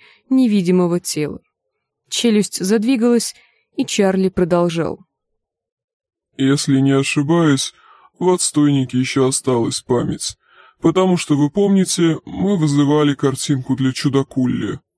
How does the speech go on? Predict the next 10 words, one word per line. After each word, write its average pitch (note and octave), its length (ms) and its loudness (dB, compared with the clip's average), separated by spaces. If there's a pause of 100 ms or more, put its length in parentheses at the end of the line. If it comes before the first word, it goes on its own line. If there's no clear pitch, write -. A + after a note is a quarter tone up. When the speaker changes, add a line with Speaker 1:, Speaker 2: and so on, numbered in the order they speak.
(420)
Speaker 2:
У F3+ 140 -2
меня F3+ 280 2
так D3+ 240 0
и D3 60 2
не C#3+ 100 2
дошли C#3 380 -2
руки C#3 300 -2
стереть". - 720 -6 (1080)
Speaker 1:
"Какая G#3+ 380 0
память?" A3 520 -2